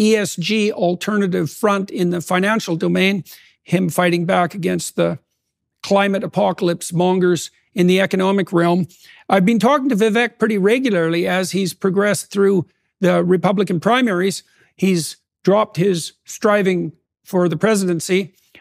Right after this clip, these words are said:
but established himself quite credibly as a candidate and is still active as a political voice.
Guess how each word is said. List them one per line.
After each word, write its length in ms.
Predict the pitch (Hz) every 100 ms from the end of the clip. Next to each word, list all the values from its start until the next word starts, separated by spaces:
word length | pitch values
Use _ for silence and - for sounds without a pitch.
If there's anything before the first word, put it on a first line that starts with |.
| -
but 180 | 185 185
established 520 | - 220 226 196 -
himself 420 | 175 214 190 180
quite 380 | 202 196 - _
credibly 480 | 214 233 180 180 180
as 100 | 175
a 60 |
candidate 580 | 160 214 208 170 180 202
and 160 | 214 185
is 120 | -
still 400 | 240 214 202 -
active 400 | 196 208 - 180
as 180 | 175 165
a 60 |
political 440 | 160 208 202 180 165
voice. 500 | 143 220 180 -